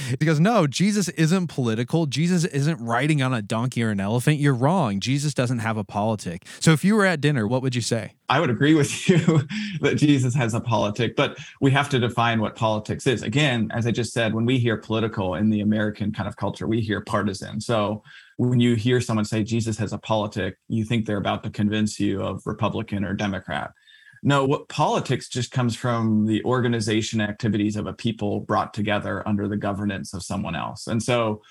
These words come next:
Speaker 2: who has the right to rule and order our lives? So politics is the organization of a people. And so when I say Jesus has a politic, he's telling us how to live together as a community. That's all politics is. And so we really need to step back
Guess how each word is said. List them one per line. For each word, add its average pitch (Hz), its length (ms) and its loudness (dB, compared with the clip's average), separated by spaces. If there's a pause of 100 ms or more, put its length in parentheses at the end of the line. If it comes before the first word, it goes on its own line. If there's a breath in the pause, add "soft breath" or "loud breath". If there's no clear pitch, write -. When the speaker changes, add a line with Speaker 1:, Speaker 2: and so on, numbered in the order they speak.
(180 soft breath)
Speaker 2:
who 147 160 4
has 127 240 2
the 113 140 -2
right 104 280 -2
to 107 180 -2
rule 113 420 2
and 107 260 -2
order 104 260 -2
our 98 140 -2
lives? 78 420 -6 (360 loud breath)
So 135 140 2
politics 131 560 0
is 107 160 -2
the 104 280 0 (160)
organization 110 680 0
of 92 120 -4
a 87 60 -6
people. - 640 -4
And 123 180 0
so 131 180 2
when 120 140 2
I 147 100 4
say 110 260 0
Jesus 107 340 0
has 107 160 -2
a 92 40 -10
politic, 117 540 -2 (520 soft breath)
he's 165 180 4
telling 135 200 2
us 135 120 0
how 135 140 2
to 147 60 2
live 151 360 0 (160)
together 143 480 0
as 123 120 2
a 123 60 -2
community. 120 560 0
That's 139 220 0
all 156 160 2
politics 120 560 -4
is. 123 360 -4 (440 soft breath)
And 131 100 0
so 131 100 2
we 165 200 6
really 156 320 4
need 127 140 0
to 117 60 -2
step - 340 -2
back 117 380 0